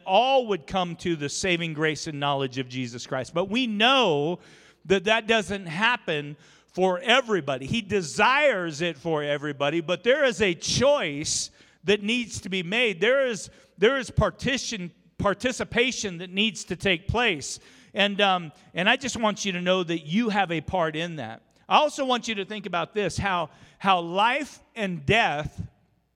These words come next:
they occupy the same space. Life and death occupy the same space. Like, you have the ability to choose life in your thoughts, but you also have the ability to choose death in your thoughts.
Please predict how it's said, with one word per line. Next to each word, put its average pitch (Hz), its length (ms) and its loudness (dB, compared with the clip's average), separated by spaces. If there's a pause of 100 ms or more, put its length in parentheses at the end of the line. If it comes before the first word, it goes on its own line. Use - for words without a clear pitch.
(420)
they 180 300 0
occupy 196 640 0
the 147 140 -8
same 160 340 -4
space. - 720 -6 (1040)
Life 214 380 2
and 196 160 -6
death 175 400 0
occupy 170 640 -2
the 143 120 -12
same 143 300 -10
space. 123 560 -12 (460)
Like, 208 260 2
you 262 140 0
have 269 160 2
the 214 120 2
ability 226 760 0
to - 180 -6
choose 208 840 -4
life 190 400 0
in 180 120 -6
your 156 160 -4
thoughts, - 720 -4 (560)
but 175 180 -2
you 185 140 2
also 233 400 2
have 175 220 -2
the 165 100 -2
ability 156 460 -2
to 139 100 -6
choose 135 380 -10
death 151 320 -4
in 127 140 -8
your 110 120 -10
thoughts. - 540 -10